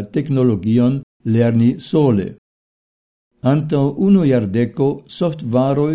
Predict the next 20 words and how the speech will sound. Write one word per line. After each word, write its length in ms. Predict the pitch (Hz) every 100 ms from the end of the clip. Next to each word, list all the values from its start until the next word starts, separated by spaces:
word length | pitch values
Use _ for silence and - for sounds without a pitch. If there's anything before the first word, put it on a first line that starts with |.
| 156
kapablis 800 | 147 117 - 110 98 98 123 123
realigi 580 | - 143 139 113 123 131
nur 200 | 123 117 -
unu 360 | 151 156 147 147 - _ _
aŭ 120 | 117 120
du 220 | 101 104 117
taskojn. 640 | 117 127 120 - 104 98 - _ _ _ _ _ _ _
Nun 260 | - 127 160 196
ni 220 | 165 113 101
disvolvas 720 | 104 123 117 123 127 139 120
versiojn 640 | 98 92 - 143 139 135 131 - _ _ _ -
kiuj 220 | 180 180 -
povas 460 | 160 156 156 151 -
fari 380 | 135 127 123 -
kvin 220 | - 208 202
cent 300 | - 120 -
taskojn 640 | 143 147 - - 143 135
en 120 | 110 101
unu 220 | 160 147 101
tago, 440 | 120 113 120 131